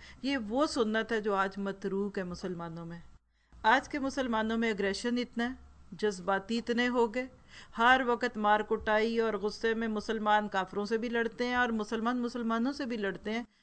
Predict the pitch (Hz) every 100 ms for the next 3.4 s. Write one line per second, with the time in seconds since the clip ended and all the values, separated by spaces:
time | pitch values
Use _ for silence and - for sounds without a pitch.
0 | _ - 262 269 302 311 254 220 208 214
1 | 208 190 170 - 170 165 _ _ _ -
2 | 190 285 320 339 339 339 233 220 254 240
3 | 170 202 240 247